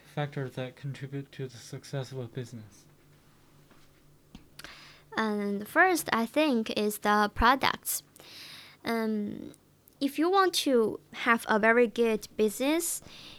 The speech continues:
Speaker 2: your products must be very good. Um, this is the most essential factor that I think, uh, can contribute to a good company. Um, if you don't have a good product,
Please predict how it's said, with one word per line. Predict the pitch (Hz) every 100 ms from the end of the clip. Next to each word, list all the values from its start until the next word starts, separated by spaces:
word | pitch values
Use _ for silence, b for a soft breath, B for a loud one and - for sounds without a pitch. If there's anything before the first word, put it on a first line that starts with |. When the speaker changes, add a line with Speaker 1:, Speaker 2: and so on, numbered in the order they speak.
| -
Speaker 2:
your | 226 220
products | 214 - 349 349 240 190 - - -
must | 202 208 -
be | 202 185
very | 185 240 240 185
good. | - 151 147 - B B B B -
Um, | - 208 202 190 196 -
this | 370 554 269
is | 233 208 196
the | - 214 196 190 190 180
most | 214 285 302 - 214
essential | 208 - 226 277 - 190 175 185 208 B B B B _ -
factor | - 262 269 - - 175 185
that | 208 196 -
I | 226 262
think, | 262 - 180 160 - - B B _ _
uh, | 196 196
can | - 208 196
contribute | 190 190 - 214 190 165
to | - - 185 175
a | - 160 175
good | - 190 -
company. | 175 190 214 - - 220 B B B B B B
Um, | - 214 202 190 - - - - _
if | - 247
you | 269 262
don't | 247 254 247
have | - 214 208
a | 208
good | 190 202 -
product, | 185 202 254 294 302 - -